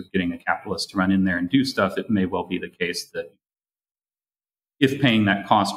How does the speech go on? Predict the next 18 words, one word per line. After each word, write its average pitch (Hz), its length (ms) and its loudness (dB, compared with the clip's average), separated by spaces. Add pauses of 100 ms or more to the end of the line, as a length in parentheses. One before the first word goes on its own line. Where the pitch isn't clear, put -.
produces, 98 920 0
uh, 87 240 -6 (100)
important 101 440 0
social 87 300 -4
goods, 90 420 -4
that, 90 160 -2 (360)
that, 87 200 -2 (220)
um, 87 360 -8 (280)
uh, 82 180 -16 (580)
free 101 200 0
people 95 360 -2
will, 92 340 -4 (200)
you - 100 -20
know, - 40 -20 (200)
free 127 200 2
people 104 320 0
can, 95 380 2 (480)
um, 87 420 -2